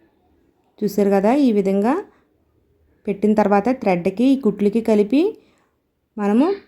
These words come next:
మెడ ముక్క అతుక్కున్నాం కదా, మెడ ముక్కని ఈ విధంగా మడత పెట్టాలి.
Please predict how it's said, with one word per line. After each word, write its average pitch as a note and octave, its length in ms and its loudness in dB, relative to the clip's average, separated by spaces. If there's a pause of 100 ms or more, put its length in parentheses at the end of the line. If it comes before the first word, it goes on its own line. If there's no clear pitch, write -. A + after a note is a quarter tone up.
(320)
మెడ G3 260 0
ముక్క G3+ 220 0
అతుక్కున్నాం G#3 440 0
కదా, G#3 220 4
మెడ G3 220 2
ముక్కని G3+ 340 0
ఈ C4 100 4
విధంగా G3 320 2
మడత F#3+ 240 0
పెట్టాలి. F#3+ 400 0